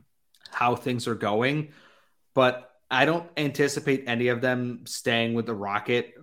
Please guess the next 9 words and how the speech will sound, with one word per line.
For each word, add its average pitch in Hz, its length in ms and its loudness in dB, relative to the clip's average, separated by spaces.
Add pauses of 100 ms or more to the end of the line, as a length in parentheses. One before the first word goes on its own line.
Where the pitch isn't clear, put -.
for 110 360 -2
any 113 320 -2
actual 107 580 -4
amount 104 440 -2
of 95 100 -14 (200)
time 107 120 -4
that's, - 420 -6 (260)
uh, 101 200 -4
prominent. 127 680 0